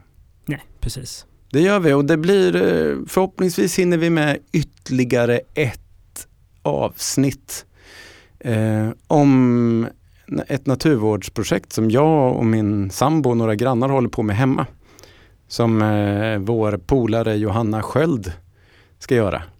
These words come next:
Speaker 1: Ja,
Speaker 2: Så
Speaker 1: precis.
Speaker 2: vi hoppas att det kommer med också innan, innan året är slut.
Speaker 1: Ja, innan du, eh, försvinner.
Speaker 2: Ja, sen försvinner jag.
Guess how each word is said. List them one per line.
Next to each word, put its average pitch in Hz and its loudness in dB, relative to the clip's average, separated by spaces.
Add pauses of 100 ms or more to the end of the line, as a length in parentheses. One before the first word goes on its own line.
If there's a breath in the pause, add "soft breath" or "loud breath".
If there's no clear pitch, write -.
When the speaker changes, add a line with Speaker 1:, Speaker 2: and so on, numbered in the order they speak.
(260)
Speaker 1:
Ja, 156 -2 (140)
Speaker 2:
Så - -4
Speaker 1:
precis. 127 -2
Speaker 2:
vi 156 0
hoppas 175 0
att 175 0
det 131 2
kommer 104 -4
med 87 -4
också - -10 (220)
innan, 117 0
innan 120 0
året 98 -4
är 113 -4
slut. - -8 (100)
Speaker 1:
Ja, 120 -6 (480)
innan 127 -2
du, 120 -6
eh, 131 -14
försvinner. 120 -14 (160)
Speaker 2:
Ja, 139 -2
sen 165 -2
försvinner 127 -4
jag. - -8